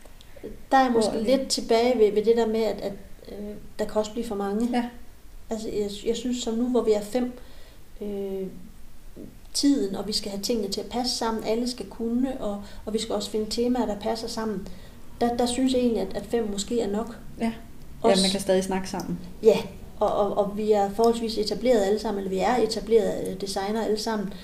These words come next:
Speaker 1: Skal man til at tage flere ind og nye ind? Er det noget, der holder, og så videre, ikke? Og det er ikke for at negligere de nye, der kommer,
Speaker 2: Mm.
Speaker 1: men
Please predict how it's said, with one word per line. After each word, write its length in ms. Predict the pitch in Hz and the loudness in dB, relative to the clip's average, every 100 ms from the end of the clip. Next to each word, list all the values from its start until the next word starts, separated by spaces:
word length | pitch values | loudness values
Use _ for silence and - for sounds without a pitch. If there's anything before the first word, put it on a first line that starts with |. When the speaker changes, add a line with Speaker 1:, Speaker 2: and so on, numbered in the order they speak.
| - - - - - - | -14 -16 -16 -18 -10 -4
Speaker 1:
Skal 220 | - 214 | 0 0
man 120 | 214 | 0
til 120 | - | 2
at 80 | 233 | 0
tage 160 | 202 - | 0 -4
flere 320 | 220 254 233 | 2 4 4
ind 140 | 226 | 2
og 60 | 214 | 0
nye 340 | 208 233 240 | 2 4 4
ind? 140 | 214 214 - - - - - | 2 0 -6 -14 -14 -16 -2
Er 100 | 214 | 0
det 100 | 220 | 2
noget, 280 | 220 220 233 | 2 4 4
der 80 | 208 | 0
holder, 420 | - 240 254 220 | 0 4 4 4
og 300 | 190 - 196 | 2 -4 -4
så 140 | - 202 | -4 -2
videre, 340 | 208 233 214 | -2 0 0
ikke? 140 | 220 - | -2 -4
Og 120 | 214 | 0
det 80 | 269 | 6
er 40 | |
ikke 180 | 233 233 | 8 6
for 80 | 220 | 0
at 100 | 196 | -2
negligere 520 | 190 185 180 269 226 | -4 -4 -2 2 2
de 60 | 202 | 2
nye, 240 | 202 226 | 0 0
der 80 | 208 | -4
kommer, 340 | 190 240 247 208 | -2 0 0 -2
Speaker 2:
Mm. 200 | 202 202 | -4 -6
Speaker 1:
men 400 | 202 202 202 | -4 -6 -6